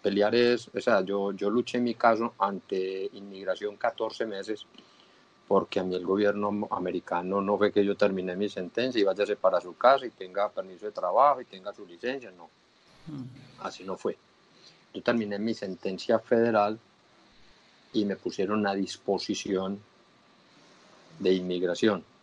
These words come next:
Speaker 1: Llegué a inmigración y tuve que conseguir una abogada de inmigración, la doctora Eileen Blessinger, que peleó mi caso. Tuve catorce meses detenido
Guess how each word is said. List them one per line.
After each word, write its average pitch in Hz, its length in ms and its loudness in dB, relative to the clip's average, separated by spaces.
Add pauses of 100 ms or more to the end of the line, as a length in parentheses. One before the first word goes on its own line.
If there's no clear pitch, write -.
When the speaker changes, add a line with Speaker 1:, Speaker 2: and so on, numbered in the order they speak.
(800)
Speaker 1:
Llegué 101 360 6
a - 20 4
inmigración 120 640 4
y 113 60 -2
tuve 95 160 -2
que 104 100 -6
conseguir 95 400 2
una 107 160 0
abogada 104 500 4
de 107 120 0
inmigración, 107 600 0
la 101 140 4
doctora 101 580 0
Eileen 101 540 -4
Blessinger, 113 540 -4 (1900)
que 123 320 0 (420)
peleó 92 300 0
mi 101 160 -4
caso. - 380 2 (1400)
Tuve 110 220 2
catorce 104 540 2
meses 110 480 -2
detenido 95 600 -2